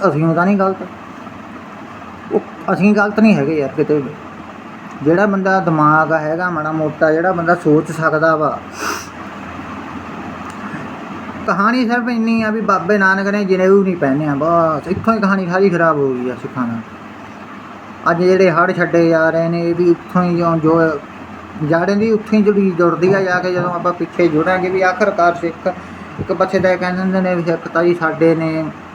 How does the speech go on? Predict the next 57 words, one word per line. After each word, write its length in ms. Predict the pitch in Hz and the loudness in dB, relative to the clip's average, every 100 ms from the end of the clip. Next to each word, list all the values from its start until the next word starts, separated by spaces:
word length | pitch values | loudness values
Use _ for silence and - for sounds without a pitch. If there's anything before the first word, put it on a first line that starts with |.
| - - | -18 -2
ਹਿੰਦੂਆਂ 380 | 165 156 160 165 | 0 2 2 2
ਦੇ 200 | 160 160 | 2 0
ਅੰਗ 200 | 160 147 | -2 -2
ਨੇ, 160 | 160 160 | -4 0
ਫਿਰ 200 | 220 269 | 2 4
ਉਹ 80 | 294 | 4
ਇਹ 200 | 277 262 - - - - 196 | 2 0 -6 -14 -16 -10 -2
ਐਂ 140 | 233 | 0
ਕਾਹਤੇ 200 | 254 254 | 0 0
ਕਰ 160 | 233 202 | 0 -2
ਦਿੰਦੇ? 200 | 196 196 | -4 -2
ਅਗਲਾ 320 | 190 202 214 | 2 4 2
ਗ-, 240 | 180 180 170 156 151 143 - - 160 | 0 -4 -6 -10 -10 -12 -12 -2 2
ਬਾਹਰਲਾ 300 | 190 240 233 | 2 2 2
ਬੰਦਾ 280 | 214 208 | 4 2
ਤਾਂ 160 | 208 196 | 2 2
ਅਲਝ 160 | 202 226 | 2 0
ਜੂ 220 | 220 202 | 2 2
ਨਾ 120 | 196 214 | 2 0
ਕਿਰਾਂ 260 | 196 170 | -2 0
ਦੋ 120 | 160 | 2
ਕੁ, 140 | 156 160 151 | 2 -2 -2
ਪਰ 60 | 160 | -4
ਜਿਵੇਂ 240 | 160 175 | -2 0
ਯੂ 100 | 170 165 | 0 0
ਪੀ 100 | 190 | 0
ਬਿਹਾਰ 260 | 180 185 156 | 2 2 2
ਦੇ 100 | 165 | 0
ਬੰਦੇ, 240 | 165 170 | 0 0
ਇਹਨਾਂ 120 | 196 | 2
ਨੂੰ 100 | 240 | 2
ਪਤਾ 200 | 226 226 | 2 2
ਹੀ 120 | 262 262 | 2 2
ਨਹੀਂ 140 | 254 | 0
ਹੈਗਾ 200 | 247 247 226 - - - - - - - 247 190 165 147 - - - - - | 0 -6 -10 -14 -16 -16 -16 -16 -6 -2 0 0 -4 -8 -14 -16 -16 -18 -4
ਵੀ 80 | 175 | 0
ਚੱਲ 240 | 202 202 202 | 2 2 4
ਕੀ 140 | 196 | 2
ਰਿਹਾ। 180 | 170 151 - - 190 | 2 -2 -10 0 2
ਯੂ 60 | |
ਪੀ 180 | 196 220 | 2 4
ਬਿਹਾਰ 220 | 208 185 | 4 4
ਕੇ 100 | 175 | 2
ਉੱਧਰਲੇ 300 | 196 185 220 190 | 2 4 4 4
ਬਾਹਰ 360 | 190 214 214 202 | 4 2 0 -2
ਕਿਤੇ 200 | 208 240 | 0 2
ਵੀ, 120 | 208 233 220 - - - | 0 -4 -8 -12 -12 -2
ਬਾਹਰ 280 | 175 247 233 | 2 2 2
ਅੰਗਰੇਜ਼ਾਂ 360 | 208 202 226 | 2 4 4
ਨੂੰ 160 | 226 226 | 4 4
ਨਹੀਂ 120 | 214 | 2
ਸੀ 100 | 170 | 2
ਪਤਾ 240 | 151 147 156 | 2 2 2
ਹੁਣ 180 | 143 | 2
ਤੱਕ। 220 | 135 135 190 | -2 -4 -2
ਬਾਹਰ 340 | 170 165 170 | 2 2 4
ਜੋ 160 | 151 | 2